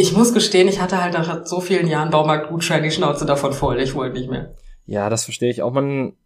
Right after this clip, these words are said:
Speaker 2: ich mein, manchmal denkt man sich auch so, man, man möchte ja so ein bisschen was, was Spezielles machen, weil irgendwie jahrelang hat man, Leu-, schenkt man Leuten die gleiche Scheiße und natürlich freuen die sich immer noch drüber, aber man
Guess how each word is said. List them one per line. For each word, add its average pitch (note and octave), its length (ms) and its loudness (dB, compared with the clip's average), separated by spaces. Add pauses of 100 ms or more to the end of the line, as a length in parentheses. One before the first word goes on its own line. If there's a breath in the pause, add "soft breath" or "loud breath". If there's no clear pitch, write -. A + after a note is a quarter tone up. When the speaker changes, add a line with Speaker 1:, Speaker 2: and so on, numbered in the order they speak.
(420)
Speaker 2:
ich - 160 -12
mein, E3+ 420 2
manchmal D3+ 420 2
denkt C3+ 200 0
man C#3 140 0
sich - 180 -6
auch B2 100 -2
so, - 140 -6
man, A#2+ 180 0
man A#2 160 -4
möchte B2+ 300 -2
ja A#2 360 0
so B2 120 -2
ein A#2+ 80 -4
bisschen G#2 640 -8 (580)
was, - 380 -4
was A2+ 160 -4
Spezielles G2+ 600 -6
machen, G2+ 300 -8
weil G#2+ 320 -2 (320 soft breath)
irgendwie B2 360 -2
jahrelang A#2 440 2
hat A#2+ 140 -6
man, A#2 360 -2 (720)
Leu-, G#2+ 360 0
schenkt B2+ 200 -4
man B2 120 -2
Leuten A#2+ 220 2
die A#2 80 -2
gleiche A2+ 280 0
Scheiße A#2 400 0
und A2 260 -4 (460 soft breath)
natürlich D#3+ 380 2
freuen C#3 240 2
die C#3 60 4
sich B2 120 -4
immer A#2+ 140 0
noch B2 160 0
drüber, A#2+ 220 4
aber A2+ 80 -2
man A2+ 420 -2